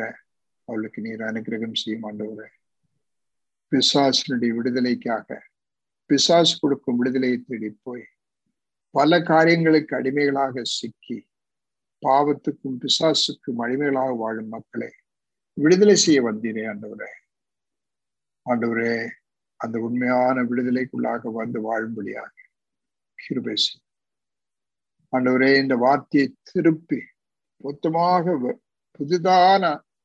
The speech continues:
கருத்திலே, அர்த்தத்திலே புரிந்து கொள்ள அந்த நீர் சொல்லும் உண்மையை புரிந்து கொள்ள ஒவ்வொருவருக்கும் நீர் அனுகிரகம் செய்.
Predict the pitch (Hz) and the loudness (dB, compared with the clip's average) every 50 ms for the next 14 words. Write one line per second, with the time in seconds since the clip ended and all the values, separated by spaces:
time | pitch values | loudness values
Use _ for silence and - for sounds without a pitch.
0 | _ _ - 147 151 156 156 - 190 151 135 123 123 123 123 - - - 139 - | _ _ -6 -4 -4 -4 -6 -6 -6 -4 -4 -4 -4 -6 -8 -10 -8 -8 -6 -4
1 | - 143 - - - - - 208 160 151 151 135 131 123 117 - - - _ _ | -2 -2 -2 -2 -2 2 4 4 4 4 4 2 2 0 -2 -6 -10 -20 _ _
2 | _ _ _ _ _ _ _ _ _ _ _ _ - 143 127 123 127 117 131 147 | _ _ _ _ _ _ _ _ _ _ _ _ -8 -4 -2 -2 -2 0 2 2
3 | 156 151 - - - 170 180 196 208 185 165 160 165 170 165 151 143 143 - - | 2 2 2 0 0 0 2 2 2 2 0 -2 -2 0 0 0 0 0 -4 -6
4 | 156 160 160 156 147 135 131 135 127 - _ _ _ _ _ _ _ _ _ _ | -4 -2 -2 -2 -4 -6 -6 -10 -14 -18 _ _ _ _ _ _ _ _ _ _
5 | _ _ _ - - 147 156 170 175 180 185 185 185 180 175 170 170 160 170 - | _ _ _ -8 -4 -4 -4 -4 -2 0 2 2 4 4 2 0 -2 -4 -6 -8
6 | 143 135 123 120 117 101 101 120 120 123 - 123 120 - - - - - _ | -8 -6 -8 -8 -8 -8 -8 -8 -8 -8 -6 -6 -6 -4 -4 -6 -6 -6 _